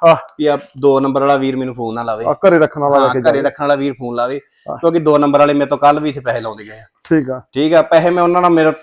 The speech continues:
Speaker 2: ਲਾਗੇ ਬੰਨੇ ਲੈਣੇ ਆ, ਇਹ ਨਹੀਂ ਆ ਵੀ ਮੈਂ ਉਹ ਦੂਜੇ ਘਰ ਵਾਲੇ ਤੋਂ ਵੱਧ ਲੈਣੇ ਆ।
Speaker 1: ਹਾਂ, ਹਾਂ।
Speaker 2: ਪਰ ਮੈਨੂੰ ਹੱਥ ਬੰਨ ਕੇ ਬੇਨਤੀ ਆ ਵੀ ਮੈਂ ਉਹਨਾਂ ਨੂੰ ਦੇਣੀ ਨਹੀਂ ਜੇ।
Speaker 1: ਇਹਨੇ ਕੱਟੀ ਚੰਗੀ ਆ
Speaker 2: ਆਪਣਾ
Speaker 1: ਜੀ।
Speaker 2: ਟਾਈਮ ਖਰਾਬ ਨਾ ਕਰਨ।
Speaker 1: ਸਹੀ ਆ, ਸਹੀ ਆ।
Speaker 2: ਵੀਰ ਜੀ, ਮੁੱਲ ਜੋ ਮਰਜ਼ੀ ਕਰੀ ਜਾਈਏ,
Speaker 1: ਹਾਂ।
Speaker 2: ਮੈਨੂੰ ਪਤਾ ਝੋਟੀ ਕਿੰਨੇ ਦੀ ਆ, ਪਰ ਬਤਾਲੀ ਹਜ਼ਾਰ ਦੀ ਝੋਟੀ ਦੇ ਦਿਆਂਗੇ।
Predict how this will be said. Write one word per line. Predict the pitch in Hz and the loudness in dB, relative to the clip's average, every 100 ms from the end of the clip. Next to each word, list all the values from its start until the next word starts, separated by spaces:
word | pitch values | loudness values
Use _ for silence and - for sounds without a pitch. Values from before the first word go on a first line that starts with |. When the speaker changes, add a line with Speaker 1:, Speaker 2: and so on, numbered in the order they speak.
| _ 131 _ 160 | _ -20 _ 2
Speaker 2:
ਲਾਗੇ | 156 147 165 | 4 4 4
ਬੰਨੇ | 175 190 | 2 4
ਲੈਣੇ | 165 135 143 | 2 2 2
ਆ, | |
ਇਹ | 160 | 4
ਨਹੀਂ | 180 | 4
ਆ | 180 | 2
ਵੀ | 190 | 2
ਮੈਂ | 180 170 147 143 | 2 2 0 -6
ਉਹ | 139 | -8
ਦੂਜੇ | 135 147 | -6 0
ਘਰ | 170 | 2
ਵਾਲੇ | 143 123 | 4 2
ਤੋਂ | 123 | 0
ਵੱਧ | 123 147 | -2 -2
ਲੈਣੇ | 127 110 | -6 -8
ਆ। | 113 | -2
Speaker 1:
ਹਾਂ, | 165 143 | 0 0
ਹਾਂ। | 135 196 | 0 4
Speaker 2:
ਪਰ | 190 | 4
ਮੈਨੂੰ | 185 185 156 139 165 | 4 -2 -6 0 2
ਹੱਥ | 156 - | 2 2
ਬੰਨ | 180 196 | 4 4
ਕੇ | 185 | 2
ਬੇਨਤੀ | 165 156 143 175 | 2 0 2 0
ਆ | |
ਵੀ | 170 | 0
ਮੈਂ | 170 | 0
ਉਹਨਾਂ | 160 170 | 0 0
ਨੂੰ | 165 | -2
ਦੇਣੀ | 131 131 147 | -2 -2 -4
ਨਹੀਂ | 123 | -6
ਜੇ। | 117 | -10
Speaker 1:
ਇਹਨੇ | 120 - 196 | -14 -4 -2
ਕੱਟੀ | 202 196 214 | 0 2 2
ਚੰਗੀ | 170 156 151 | 2 2 4
ਆ | |
Speaker 2:
ਆਪਣਾ | 156 170 | 4 4
Speaker 1:
ਜੀ। | 151 | 2
Speaker 2:
ਟਾਈਮ | 160 156 | 2 2
ਖਰਾਬ | 151 147 139 | 4 4 2
ਨਾ | 151 | 0
ਕਰਨ। | 131 131 | 0 0
Speaker 1:
ਸਹੀ | 135 175 151 | 2 2 2
ਆ, | |
ਸਹੀ | - 131 120 | -2 -4 -6
ਆ। | - _ _ _ _ _ | -10 _ _ _ _ _
Speaker 2:
ਵੀਰ | 151 175 | 0 2
ਜੀ, | 180 | 4
ਮੁੱਲ | 160 160 | 4 4
ਜੋ | 165 | 2
ਮਰਜ਼ੀ | 160 123 151 | 0 0 0
ਕਰੀ | 151 131 | 0 0
ਜਾਈਏ, | 135 135 127 | -2 -2 -4
Speaker 1:
ਹਾਂ। | 143 - _ _ _ _ _ _ - - - | -10 -14 _ _ _ _ _ _ -14 -14 -6
Speaker 2:
ਮੈਨੂੰ | 143 156 160 | -2 0 2
ਪਤਾ | 151 151 | 4 4
ਝੋਟੀ | 156 131 | 2 -2
ਕਿੰਨੇ | 123 120 127 | -2 -2 -2
ਦੀ | 139 | -2
ਆ, | |
ਪਰ | 139 160 | 0 0
ਬਤਾਲੀ | 131 143 139 139 156 | 0 2 2 2 2
ਹਜ਼ਾਰ | 160 139 | 4 4
ਦੀ | 123 | 0
ਝੋਟੀ | 135 123 | -4 -4
ਦੇ | 107 | -8
ਦਿਆਂਗੇ। | 104 113 | -12 -14